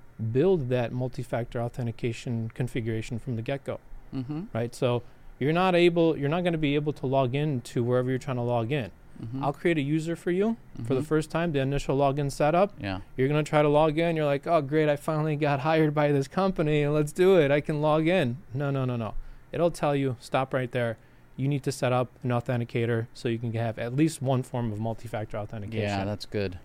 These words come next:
Speaker 1: Yeah.
Speaker 2: That's really good.
Speaker 1: Yeah. So I would say that, um, a lot of benefits, um, incorporate multi-factor authentication, but, um, also when you face challenges, remember there are ways to go about it.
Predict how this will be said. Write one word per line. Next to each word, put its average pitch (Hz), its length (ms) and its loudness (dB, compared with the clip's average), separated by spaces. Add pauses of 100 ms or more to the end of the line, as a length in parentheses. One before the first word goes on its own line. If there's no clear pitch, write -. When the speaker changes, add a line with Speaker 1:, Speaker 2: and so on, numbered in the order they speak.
(140)
Speaker 1:
Yeah. 110 140 0 (260)
Speaker 2:
That's 104 260 -4
really 95 260 -4
good. 92 240 -6 (880)
Speaker 1:
Yeah. 202 300 10
So 151 420 8
I 147 180 4
would 156 180 6
say 143 280 6
that, 131 420 2
um, 123 460 2 (880)
a 160 40 0
lot 135 200 4
of 123 60 0
benefits, 139 720 0 (100)
um, 120 500 0 (160)
incorporate 127 560 2
multi-factor 127 560 0
authentication, 123 840 -2 (180)
but, 117 160 2
um, 120 240 0
also 123 580 0
when 131 140 -2
you 127 300 0
face 156 280 -2
challenges, 117 840 -2
remember 120 440 -2
there 117 220 -4
are 147 160 -2
ways 123 440 -2
to - 120 -8
go 110 220 -2
about 107 280 -4
it. 92 140 -8